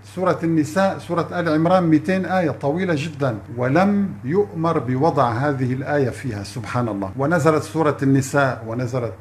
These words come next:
عدة سور أخرها الله تعالى حتى أنزل عليه سورة تحمل اسمه، هي سورة محمد صلى الله عليه وسلم.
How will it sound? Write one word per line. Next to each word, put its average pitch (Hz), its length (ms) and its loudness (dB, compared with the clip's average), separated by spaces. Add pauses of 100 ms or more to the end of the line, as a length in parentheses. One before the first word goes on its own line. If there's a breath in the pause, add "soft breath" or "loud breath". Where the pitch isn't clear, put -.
عدة 151 360 2
سور 131 380 -2 (100)
أخرها 175 580 0
الله 151 300 2 (120)
تعالى 156 500 0
حتى - 540 -6
أنزل 147 720 2
عليه 139 600 2
سورة 170 760 0 (100)
تحمل 165 460 0
اسمه، 127 480 -2 (200)
هي 143 280 4
سورة 226 720 4 (640)
محمد 170 760 -2
صلى 135 320 -2
الله 123 380 -2
عليه 113 240 -6
وسلم. 104 460 -12